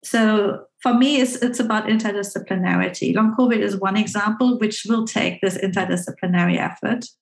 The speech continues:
But things like, if we st-, think, can work with these large databases, get phenotyping, genotyping, all these things, everything together, can we study the interactions between different diseases? Long covid will not be one disease, right?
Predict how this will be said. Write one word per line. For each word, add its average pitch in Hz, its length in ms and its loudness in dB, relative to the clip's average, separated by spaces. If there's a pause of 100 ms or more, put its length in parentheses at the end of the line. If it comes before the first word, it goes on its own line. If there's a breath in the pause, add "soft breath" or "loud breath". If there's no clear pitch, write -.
(420)
But 208 380 0 (720)
things 247 320 4
like, 214 380 0 (100)
if 220 160 -2
we 233 80 2
st-, 220 320 -4
think, 247 200 4
can 226 240 6
work 233 220 2
with 226 120 0
these 214 180 0
large 202 300 -2
databases, 208 1120 -2
get 196 320 -2 (220)
phenotyping, 220 680 2
genotyping, 226 600 2
all 226 140 2
these 220 240 0
things, 214 380 -2
everything 247 420 2
together, 202 800 -4 (320)
can 254 280 4
we 247 120 4
study 214 800 -2 (140)
the - 100 -2
interactions 220 720 0
between 202 380 0
different 196 360 -2
diseases? 185 360 0
Long 262 220 2
covid 254 340 2
will 214 120 2
not 208 220 -2
be 196 80 -2
one 202 320 -2
disease, 180 600 -2
right? 175 280 -2